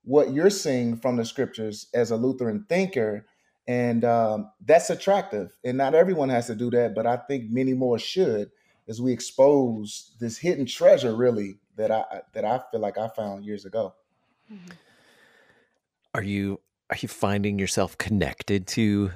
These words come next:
Speaker 3: more Lutherans these days? Are you finding
Speaker 2: <laughs>
Speaker 3: support and love?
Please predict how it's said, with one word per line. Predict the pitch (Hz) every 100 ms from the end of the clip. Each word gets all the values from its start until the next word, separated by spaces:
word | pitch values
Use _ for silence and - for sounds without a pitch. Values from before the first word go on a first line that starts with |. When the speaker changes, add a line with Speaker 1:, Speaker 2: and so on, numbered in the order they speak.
| -
Speaker 3:
more | 104 104 98
Lutherans | 95 101 - 107 95 92 -
these | 101 98 -
days? | - 95 92 101 104
Are | -
you | 82
finding | 80 - 95 95 98 92 90 _
Speaker 2:
<laughs> |
Speaker 3:
support | - - - 120 98 98 98
and | - 95
love? | 92 90 90 87 90 92